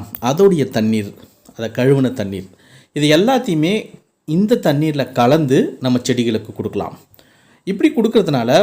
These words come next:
உங்களுக்கு உப்புத்தன்மை எல்லாமே வந்து மாறிடும். நான் டெய்லி வந்து காய்கறி நறுக்குன அந்த சக்கையை எல்லாத்தையுமே ஒரு டப்பால போட்டு, அந்த தண்ணீரை தான் எடுத்து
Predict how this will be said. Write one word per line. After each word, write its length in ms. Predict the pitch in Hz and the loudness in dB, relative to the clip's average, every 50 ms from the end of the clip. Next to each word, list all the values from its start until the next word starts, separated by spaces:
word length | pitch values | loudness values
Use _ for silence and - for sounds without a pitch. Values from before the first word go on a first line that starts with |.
| 214 | 4
உங்களுக்கு 280 | 175 156 143 143 139 - 139 135 | 2 0 0 0 0 -2 -4 -4
உப்புத்தன்மை 540 | 139 - 262 240 254 226 196 165 151 139 123 113 120 123 | -2 -2 -2 0 2 2 2 4 4 2 4 4 4 4
எல்லாமே 360 | 135 156 202 208 196 208 208 180 143 | 4 4 4 4 4 2 2 2 2
வந்து 200 | 127 127 156 240 302 302 - 120 120 | 2 2 2 0 -2 -2 -4 -4 -4
மாறிடும். 360 | 113 110 107 101 95 95 90 - - 117 117 | -2 -2 -2 -4 -4 -6 -10 -12 -12 -6 -4
நான் 160 | 139 143 143 151 | -2 0 2 4
டெய்லி 280 | 160 190 220 226 240 226 196 | 4 4 4 4 2 2 2
வந்து 220 | 170 165 170 214 240 247 - - | 0 0 0 -2 -2 -2 -2 0
காய்கறி 420 | 151 143 147 151 165 175 160 156 135 113 107 - - - - - _ - 117 | 2 4 4 4 4 4 2 2 2 0 -2 -6 -8 -14 -20 -20 _ -10 -8
நறுக்குன 340 | 117 120 117 - - 113 110 110 101 - - - 110 | -8 -8 -6 -6 -4 -4 -2 -4 -4 -8 -10 -12 -12
அந்த 160 | 110 104 104 104 104 101 - - - - - _ _ _ _ _ _ _ _ _ - | -10 -8 -8 -8 -8 -10 -12 -16 -18 -20 -20 _ _ _ _ _ _ _ _ _ -10
சக்கையை 420 | - 127 123 - - 160 156 147 123 | -8 -8 -8 0 2 4 4 4 4
எல்லாத்தையுமே 420 | 117 120 120 117 - 123 113 127 147 151 143 | 4 2 0 -2 -2 -4 -2 -2 0 2 2
ஒரு 120 | 131 120 113 113 110 107 | 2 2 2 0 0 0
டப்பால 280 | 113 113 - - 127 - - - - | -4 -2 0 2 2 2 0 0 -2
போட்டு, 300 | 214 208 202 - 117 151 - 392 - - - _ - _ _ _ _ _ _ _ _ _ _ | -2 -2 -2 -2 -2 -2 -2 -4 -6 -12 -20 _ -20 _ _ _ _ _ _ _ _ _ _
அந்த 200 | 127 123 123 131 127 120 117 113 113 113 110 110 107 107 107 110 - _ - | -8 -4 -2 0 0 0 -2 -4 -4 -4 -6 -8 -8 -10 -12 -14 -16 _ -6
தண்ணீரை 380 | 135 131 139 143 139 120 113 104 120 | -4 -2 -2 0 -2 -2 -2 -4 -4
தான் 180 | 139 175 175 - 120 | -6 -6 -6 -6 -8
எடுத்து 280 | 120 123 127 - 151 185 | -8 -8 -6 -2 -2 -2